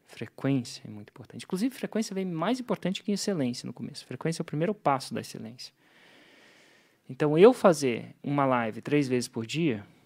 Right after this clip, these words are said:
em pré-lançamento, me ajuda a vender mais? A verdade é que sim. Primeiro, porque essas lives estão direcionadas à minha Roma,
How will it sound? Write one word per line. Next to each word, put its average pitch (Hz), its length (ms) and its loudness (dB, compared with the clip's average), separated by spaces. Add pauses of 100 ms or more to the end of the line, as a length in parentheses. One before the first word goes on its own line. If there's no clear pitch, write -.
(580)
em 135 60 -2
pré-lançamento, 123 840 -2 (100)
me 147 140 -2
ajuda 131 380 -2
a - 20 -2
vender 110 240 -6
mais? 123 460 -6 (840)
A 147 60 -8
verdade 135 300 0
é - 20 -18
que 160 80 -12
sim. - 320 -8 (480)
Primeiro, 147 360 -2 (160)
porque - 200 -8
essas 127 220 -4
lives 135 260 0
estão 151 260 -2
direcionadas 143 680 -4
à 135 40 -4
minha 147 120 -4
Roma, 147 320 -8